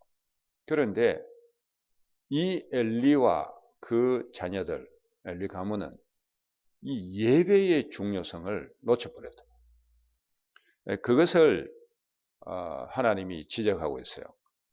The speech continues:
"그 예배의 중요성보다 네 아들을 더 사랑했다." 이게 엘리의 치명적인 실수고 실패입니다. 오늘 분명히 그렇게 말씀하잖아요.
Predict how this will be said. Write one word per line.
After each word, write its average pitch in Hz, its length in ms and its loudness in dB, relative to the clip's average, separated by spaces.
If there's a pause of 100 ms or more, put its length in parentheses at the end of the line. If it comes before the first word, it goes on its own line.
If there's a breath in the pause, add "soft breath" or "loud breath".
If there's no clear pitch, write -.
(120)
"그 180 400 2
예배의 110 520 4
중요성보다 85 840 -4 (420)
네 113 380 -4
아들을 185 360 -6
더 85 120 -12
사랑했다." - 720 -14 (1300)
이게 139 420 4 (800)
엘리의 110 580 0 (120)
치명적인 156 840 -4 (220)
실수고 - 840 -4
실패입니다. - 580 -8 (720)
오늘 143 200 4
분명히 147 380 4
그렇게 127 260 4
말씀하잖아요. 92 800 -2